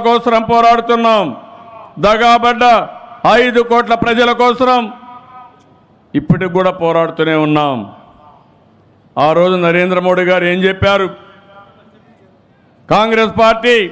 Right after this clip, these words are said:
తల్లిని చంపి బిడ్డను బతికించిందని చెప్పారు. మీరు చేసిన పనేంటి? తల్లిని కాపాడారని అడుగుతున్నా.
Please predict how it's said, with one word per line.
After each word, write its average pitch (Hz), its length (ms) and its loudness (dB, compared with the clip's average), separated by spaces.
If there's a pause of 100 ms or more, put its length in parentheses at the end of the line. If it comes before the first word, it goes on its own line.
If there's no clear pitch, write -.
(640)
తల్లిని 233 460 2
చంపి 240 320 2 (680)
బిడ్డను 233 440 2
బతికించిందని 226 680 0
చెప్పారు. 220 380 0 (800)
మీరు 247 240 4 (100)
చేసిన 240 260 0 (100)
పనేంటి? 233 460 0 (840)
తల్లిని 240 360 2 (100)
కాపాడారని 240 800 4
అడుగుతున్నా. 240 500 2